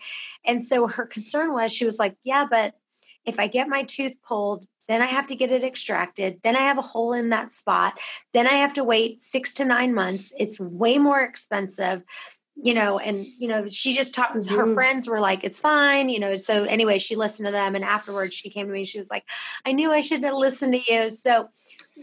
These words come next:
Speaker 1: let, give someone, 'cause obviously I didn't do a good job of convincing her, right? <laughs>
Speaker 2: <laughs>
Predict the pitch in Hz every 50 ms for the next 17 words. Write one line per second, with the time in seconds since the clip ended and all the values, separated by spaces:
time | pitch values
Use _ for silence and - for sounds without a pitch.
0 | - _ _ - 240 254 269 302 - - - _ - 320 359 359 349 - - -
1 | 302 277 254 240 226 214 208 202 - - - 220 226 233 247 254 269 262 - 233
2 | 220 214 196 220 208 214 185 208 202 196 185 190 185 180 196 190 170 - 175 175
3 | 170 - - 208 185 165 170 170 170 175 - - - 175 170 190 - - - _
4 | _ - 190 208 196 196 285 262 226 220 202 226 233 - 247 226 233 - - 226
5 | 226 - - -